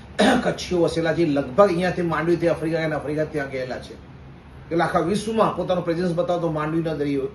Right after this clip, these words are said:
દરિયાકાંઠાનો શહેર આપણો આજ પોતાની ઓળખ માટે ઝઝૂમી રહ્યો છે. આજ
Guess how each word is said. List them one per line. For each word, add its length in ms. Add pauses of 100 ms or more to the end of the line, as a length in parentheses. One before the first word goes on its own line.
દરિયાકાંઠાનો 680
શહેર 200
આપણો 340 (1200)
આજ 240 (340)
પોતાની 340
ઓળખ 320
માટે 340 (1040)
ઝઝૂમી 320
રહ્યો 240
છે. 140 (840)
આજ 240